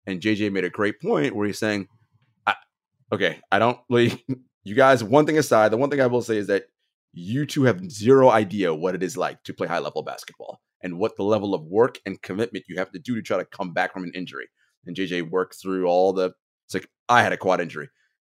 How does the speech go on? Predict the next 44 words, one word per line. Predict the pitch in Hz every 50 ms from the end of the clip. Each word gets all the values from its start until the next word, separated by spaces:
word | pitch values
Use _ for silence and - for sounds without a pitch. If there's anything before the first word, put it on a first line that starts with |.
| _ _ -
Not | 113 156
only | 190 208 196 175
is | 135 107
it | 113
the | 107
physical | - 156 151 - - 104
part, | - - 82 87 - -
it's | 113 -
the | - 98
mental | 101 123 165 190 185 - 135 107
hurdle | - 156 170 147 120 110 -
of, | 107 104 92 - -
"Can | - 180 170 170
I | 170 165
do | 143 120 131 151
the | 139 135
things | 135 - 127 127 127 113
I | 107 104
used | 101 95 110 120 110 -
to | - 101
do?" | - 113 - - _ _ _ _ _ _ _ _ _ -
And | 117 113
I | 131 160
have | 175 -
to | 143
trust | - - - 190 165 - -
that. | 95 78 65 - -
That | 90 107 131
doesn't | 175 151 131 120
happen | - 165 202 196 131 117 101 - _ _ _ _ -
on | 98 101 107
Monday. | 139 180 190 180 185 185 185
I | 175 165
haven't, | 165 151 165 160
I, | 160 151 - _ _ - 131
I'm | 131 135
worried. | 151 170 180 190 190 190 - _ _ _ _ -
So | - 160
Tuesday, | - - 294 302 247 185 185 190 196 - -
it's | 147 135
better. | 135 160 127 92 78 71 - _ -
No, | - 247 196 110 87 - _ _ -
like, | 147 156 151 143 147 - - _ _ _ -
it's, | 160 165 - - - - -